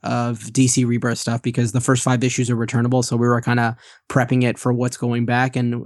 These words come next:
she was like, "Man, we got a lot of Hal Jordan." And I was like, "Don't worry. Like, that's gonna be the book I'm preaching for the next two, three weeks until we have to send 'em back." But man,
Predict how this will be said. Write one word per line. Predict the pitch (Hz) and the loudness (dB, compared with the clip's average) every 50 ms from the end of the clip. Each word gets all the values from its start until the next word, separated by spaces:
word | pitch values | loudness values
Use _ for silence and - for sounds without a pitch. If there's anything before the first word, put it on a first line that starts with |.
| - 123 | -10 -12
she | - - 120 | -6 -6 -6
was | 117 117 | -4 -4
like, | 127 120 143 | -4 -2 0
"Man, | 165 170 151 | 2 2 2
we | 139 139 | 4 4
got | 147 143 | 4 4
a | 139 | 4
lot | 131 131 127 | 4 4 2
of | 135 139 | 2 2
Hal | - 127 127 127 113 | 2 2 2 4 4
Jordan." | 120 127 143 147 131 131 123 117 - - - - - _ - - | 2 2 2 2 2 0 -2 -2 -4 -8 -20 -20 -20 _ -6 0
And | 120 120 | 2 2
I | 120 | 4
was | 123 127 - | 4 2 2
like, | 131 127 120 - | 0 -2 0 2
"Don't | 147 147 143 135 | 2 4 4 4
worry. | 135 127 123 117 117 | 4 4 2 2 0
Like, | 117 110 113 113 - | -2 -4 -4 -6 -4
that's | - 127 127 123 - - | -4 -4 -4 -4 -4 -2
gonna | 143 135 123 | 0 0 2
be | 120 131 | 2 2
the | 123 123 | 0 2
book | 104 127 120 120 123 | 2 2 0 2 0
I'm | 117 117 | 0 0
preaching | - 123 120 117 - 117 120 117 | 2 2 0 2 0 0 -2 0
for | - 123 | 0 0
the | 117 120 | 0 2
next | 120 120 120 120 - - - | 2 0 0 -2 -4 -6 -2
two, | - 131 123 117 | 2 2 4 2
three | 117 - 123 120 117 | 4 4 2 4 4
weeks | 117 117 120 117 - - | 4 4 2 2 0 -2
until | 117 117 123 117 | 0 0 2 2
we | 120 113 | 2 4
have | 117 120 110 | 2 2 2
to | 120 117 | 0 -2
send | - - 120 117 120 | 0 0 0 2 2
'em | 117 110 | 2 2
back." | 120 120 120 120 117 - _ _ - - - - _ _ _ - | 2 2 0 -2 -4 -8 _ _ -20 -20 -20 -20 _ _ _ 0
But | 127 123 | 4 6
man, | 127 131 135 135 127 120 117 113 120 | 6 6 6 6 4 4 2 0 -4